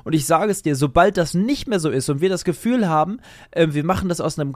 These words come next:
Krampf heraus, dann müssen wir das abbrechen, dann machen wir das nicht mehr. Wir machen das nur so lange, bis wir, äh, äh, solange wir das Gefühl haben, dass das Ding, ähm,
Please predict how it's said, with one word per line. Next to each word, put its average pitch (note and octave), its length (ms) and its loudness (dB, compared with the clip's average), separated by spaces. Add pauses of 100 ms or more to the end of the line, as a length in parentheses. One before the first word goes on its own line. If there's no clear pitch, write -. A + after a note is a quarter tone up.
Krampf A3 480 -2
heraus, B2 500 0 (220)
dann C#3+ 180 0
müssen F#3+ 220 -2
wir D3+ 60 0
das C3 160 -2
abbrechen, A2 600 -6
dann A#2 140 -2
machen C#3 260 -4
wir A2+ 80 -2
das G2+ 200 -8
nicht F#2 120 -12
mehr. G2+ 200 -6
Wir B2 80 -2
machen D#3 240 -2
das E3 180 0
nur D#3 140 4
so F#3 340 2
lange, A3 460 0 (340)
bis - 220 2
wir, A#3 180 -4 (100)
äh, D3 280 -4
äh, D#3 540 -2
solange F#3 380 4
wir A#3 80 0
das G3+ 180 0
Gefühl G3+ 440 0
haben, B2 320 2 (760)
dass F3 240 0
das F3+ 200 -2
Ding, F3+ 320 0 (380)
ähm, D#3+ 400 4